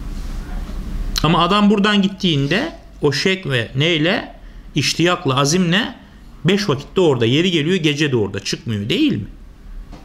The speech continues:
Heh, işte bu neyle alakalı? Dediğim gibi yani, e, toplumun, toplumun insanlara vermiş olduğu haya duygusu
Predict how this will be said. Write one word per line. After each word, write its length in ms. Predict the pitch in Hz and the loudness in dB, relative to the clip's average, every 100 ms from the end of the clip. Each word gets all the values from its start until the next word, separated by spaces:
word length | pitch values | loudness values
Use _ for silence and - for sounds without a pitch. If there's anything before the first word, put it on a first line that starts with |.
| - | -2
Heh, 140 | 120 - - - - | -2 -2 -6 -6 -4
işte 320 | - 131 - - - | 0 0 0 -2 0
bu 140 | 135 | 2
neyle 260 | 156 247 294 | 4 4 2
alakalı? 680 | 220 156 123 135 151 294 370 - - - | 2 0 -2 -2 -4 -4 -8 -20 -14 -2
Dediğim 380 | 135 143 202 165 | 0 2 2 0
gibi 260 | 113 95 - - - | -2 -8 -14 -20 -8
yani, 400 | 127 139 147 139 - - - | -2 2 2 0 -6 -12 -2
e, 300 | 123 117 113 - - - | 0 2 0 -4 -14 -2
toplumun, 640 | 170 160 175 180 254 381 - | 0 2 2 2 2 -2 -8
toplumun 480 | - 165 165 185 254 | 0 0 2 2 2
insanlara 560 | 196 165 185 175 185 190 | 2 2 2 0 2 2
vermiş 340 | 185 175 160 | 2 0 0
olduğu 260 | 165 175 165 | 0 2 2
haya 300 | 151 190 220 | 2 2 0
duygusu 560 | 254 233 - 320 370 | -2 0 0 2 0